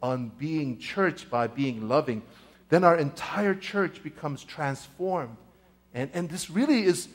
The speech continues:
what transforms also our worship as well. This is gospel-shaped worship. When people start loving one another, and, and, and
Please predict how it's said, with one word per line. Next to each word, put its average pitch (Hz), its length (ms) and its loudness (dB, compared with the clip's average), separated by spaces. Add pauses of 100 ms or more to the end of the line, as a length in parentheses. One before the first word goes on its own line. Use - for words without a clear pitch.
(240)
what 156 180 4
transforms 196 680 2
also 196 320 2
our 196 140 4
worship 208 500 4
as 196 120 -6
well. 214 180 -2
This 196 140 -4
is 147 80 -10
gospel-shaped 160 840 -2
worship. 190 420 -2 (300)
When 156 160 6
people 240 320 -2
start 147 320 0 (140)
loving 220 320 0
one 170 160 -2
another, 127 380 -6 (500)
and, 147 200 2
and, 147 260 -2
and 139 220 -4